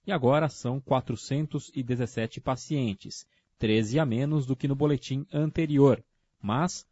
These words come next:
o número de pessoas em isolamento domiciliar aumentou. São trinta e nove a mais e um total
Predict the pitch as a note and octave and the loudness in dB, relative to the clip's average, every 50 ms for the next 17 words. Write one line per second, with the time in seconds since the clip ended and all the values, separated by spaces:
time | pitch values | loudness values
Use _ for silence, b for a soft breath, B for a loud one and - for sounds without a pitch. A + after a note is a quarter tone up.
0 | _ _ - - B2 A2+ A2 B2 D#3+ G#3+ A3+ G#3+ E3+ C3+ A#2 - - A#2 - - | _ _ -2 0 0 0 2 2 2 2 2 0 0 -2 -2 -4 -4 -6 -6 -4
1 | - C3+ C3+ B2+ B2 - B2+ A#2+ A#2+ - _ - E3 D3+ A2+ B2 C#3 C#3 B2 A2 | -2 -2 -2 -2 -2 -4 -6 -8 -8 -8 _ -4 -4 -2 0 0 0 0 0 0
2 | G#2+ G#2+ G#2+ - - G2+ - G#2+ G#2 A2 A2 - F#3+ C#3+ G#2+ G#2+ B2 D3+ C#3+ - | -2 -2 -4 -4 -6 -4 -4 -4 -4 -4 -4 -4 -4 -2 0 0 0 0 -2 -4
3 | - _ _ _ - G#2 G#2 A#2+ B2+ B2+ A#2 - C#3+ D3 C#3 A2 - _ _ _ | -8 _ _ _ -4 -2 -2 0 -2 -2 2 6 6 8 8 6 4 _ _ _
4 | _ _ - - G#2+ G#2 - - B2+ C#3+ D#3+ D#3 - D#3+ D3 - - C3 A#2+ A2 | _ _ -8 -6 -6 -6 -6 -6 -4 -4 -4 -4 -4 -6 -6 -6 -6 -4 -2 0
5 | A2+ B2+ D3 D#3+ B2+ G#2 F2+ F2+ F#2 G2 A2+ C3 B2 B2 C3+ D3 D3+ - - - | 2 2 2 2 2 0 -2 -4 -4 -4 -4 -2 -2 -2 -2 -2 -4 -6 -8 -14
6 | _ _ _ _ - A2 A2+ B2+ - F3 - - A2+ A#2 B2+ C3 - | _ _ _ _ -6 -6 -4 -2 -2 -2 0 2 2 2 2 0 -2